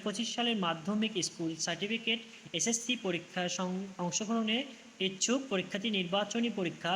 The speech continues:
গ্রহণের শেষে ফলাফল আগামী সাতাশ তারিখ এগারো মার্চ দুই হাজার চব্বিশ তারিখের মধ্যে প্রকাশ করতে হবে। এসএসসি পরীক্ষার ফর্ম পূরণ আগামী এক তারিখ, এক তারিখ বা বারো মার্চ দুই হাজার চব্বিশ তারিখ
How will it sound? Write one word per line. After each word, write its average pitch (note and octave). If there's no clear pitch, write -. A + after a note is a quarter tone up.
গ্রহণের F#3+
শেষে G3
ফলাফল E3+
আগামী F#3
সাতাশ G#3
তারিখ B3
এগারো F#3
মার্চ G3
দুই E3+
হাজার F3
চব্বিশ A3+
তারিখের C4+
মধ্যে F#3+
প্রকাশ F#3+
করতে E3+
হবে। E3+
এসএসসি C4
পরীক্ষার F#3
ফর্ম G#3
পূরণ E3+
আগামী F3+
এক G#3
তারিখ, B3+
এক G3+
তারিখ A#3+
বা F#3
বারো F3+
মার্চ G3+
দুই E3
হাজার E3
চব্বিশ G#3+
তারিখ A#3+